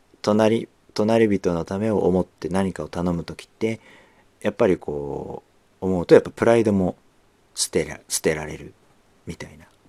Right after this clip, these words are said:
うん。だから、なんかこう、どうしても自分のプライドが高すぎる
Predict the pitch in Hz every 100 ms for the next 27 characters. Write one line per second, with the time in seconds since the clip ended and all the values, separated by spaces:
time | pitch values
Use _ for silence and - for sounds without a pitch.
0 | - 82 80 76 71 - - - - 127
1 | 113 - _ _ _ - - 107 - 98
2 | 95 90 90 87 87 - 117 131 - 175
3 | 127 92 95 110 110 - 113 113 113 110
4 | - 107 110 123 117 98 85 80 -